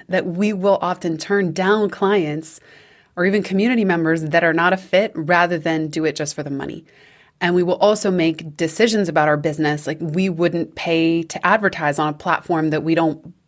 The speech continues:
believe their value system is the right one for the planet. So it, there are these decisions that we will make that prioritize our time and our freedom and our happiness and joy over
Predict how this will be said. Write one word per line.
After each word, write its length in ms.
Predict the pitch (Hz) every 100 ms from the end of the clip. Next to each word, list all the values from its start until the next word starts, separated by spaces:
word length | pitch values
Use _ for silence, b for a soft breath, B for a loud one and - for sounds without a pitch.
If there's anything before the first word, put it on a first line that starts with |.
| -
believe 360 | 160 165 165
their 140 | 165 156
value 460 | 160 190 202 156
system 580 | 151 135 - 123 117 - B B B B -
is 400 | 170 151 139 -
the 460 | 165 - - 160
right 200 | 156 156
one 180 | 160 147
for 100 | 170
the 120 | -
planet. 460 | - 175 151 - -
So 120 | 190
it, 260 | 180 185 190 B
there 180 | - 170
are 140 | 175 190
these 180 | 185
decisions 840 | 175 165 - 190 202 180 165 156 151
that 180 | 165 180
we 120 | 180
will 160 | 165
make 320 | 165 175 151 -
that 160 | 107
prioritize 480 | - 165 175 175 160
our 120 | 156
time 440 | 147 - 170 180 190
and 140 | 170
our 80 | 151
freedom 580 | 151 175 175 175 180 -
and 100 | 165
our 200 | 151 147 -
happiness 560 | - 175 185 208 220 220
and 200 | 170 165
joy 380 | 151 165 196 247 B B B -
over 520 | 190 185 170 160 160